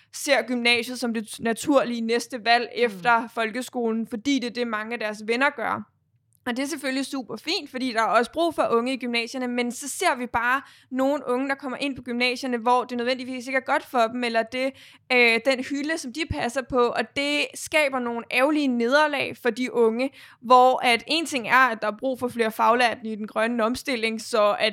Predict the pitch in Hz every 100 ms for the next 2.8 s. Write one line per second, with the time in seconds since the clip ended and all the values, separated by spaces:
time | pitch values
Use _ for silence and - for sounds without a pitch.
0 | 208 226 226 208 254 262 240 226 220 214
1 | - - 247 247 247 226 233 226 214 220
2 | 220 220 277 302 254 240 214 226